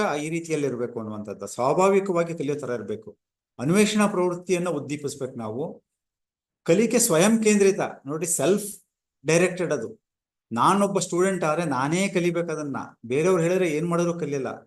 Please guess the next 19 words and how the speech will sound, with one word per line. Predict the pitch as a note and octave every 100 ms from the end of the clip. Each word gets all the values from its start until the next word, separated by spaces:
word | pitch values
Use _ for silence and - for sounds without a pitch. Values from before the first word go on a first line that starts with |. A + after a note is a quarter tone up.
| _
ನೀವು | _ _ - C3+
ಶಾಲೆಯಲ್ಲಿ | C3+ D3 F3+ D#3+
ಅಬ್ಸರ್ವ್ | C#3+ E3
ಮಾಡಿ, | D#3 D3
ಕೆಲವು | C3+ C#3+
ಮಕ್ಳು | D#3 D#3+
ಏನ್ | C#3+ F3+ F#3
ಮಾಡಿದ್ರು | F3+ E3+
ಕಲಿಯಲ್ಲ. | D#3 C#3 B2+
ಯಾಕೆ | A#2 D#3 F3
ಅಂದ್ರೆ | E3 F3 A#3+ C4+ - _ _ _ _ _
ಟೀಚರ್ | F3 A3+ B3 A3+
ಪ್ರೆಷರ್ | G3+ F3+ G3
ಇಂದ | F#3+ F#3
ಅವನು | F3+ F3 F3 F3 _ -
ಕಲಿಯಕ್ | D3+ E3 E3
ಹೋಗ್ತಾ | - D3
ಇರ್ತಾನ, | B2+ - A2
ಅವನು, | F#2+ -